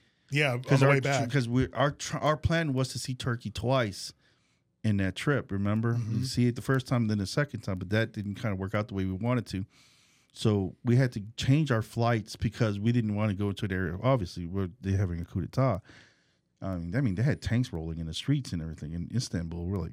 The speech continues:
Speaker 2: "Dude, uh, this is not, not good." Um, so we talked to the Turkish Airlines, and they said,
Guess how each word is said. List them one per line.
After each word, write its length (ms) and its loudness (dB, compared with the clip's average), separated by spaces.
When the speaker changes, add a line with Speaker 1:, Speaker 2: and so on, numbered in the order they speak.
Speaker 2:
"Dude, 320 -6
uh, 60 -6
this 240 -14
is 160 -2
not, 220 0
not 360 -2
good." 320 0
Um, 360 -4
so 260 0
we 140 0
talked 280 -2
to 80 -4
the 40 -6
Turkish 320 -4
Airlines, 440 -2
and 100 -6
they 60 -4
said, 200 -4